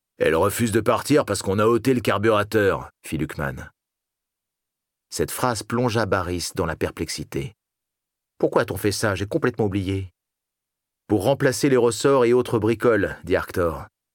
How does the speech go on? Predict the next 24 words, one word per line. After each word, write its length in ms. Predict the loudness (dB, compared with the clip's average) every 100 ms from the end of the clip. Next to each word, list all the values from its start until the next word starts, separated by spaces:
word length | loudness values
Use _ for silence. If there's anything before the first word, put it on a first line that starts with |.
| _ _ _
Pour 140 | -8 -4
que 60 |
ça 120 | -2
ne 60 | 0
se 100 | 0
mette 220 | 0 0
pas 80 | 0
encore 360 | 0 2 2 2
à 40 |
déconner 440 | 0 2 2 2
en 80 | 0
risquant 280 | 0 -2 -2
de 60 | -2
nous 100 | -2
tuer. 360 | 0 0 0 _ _ _ _ _ _ _ -10
C'est 180 | -2 0
le 60 |
mécano 500 | 2 2 2 4 2
d'Union 380 | 2 2 2 0
Station 580 | 0 0 0 0 0 0
qui 160 | -2
nous 80 | 0
l'a 120 | 0
conseillé. » « 580 | -2 -4 -4 -2 -2 -6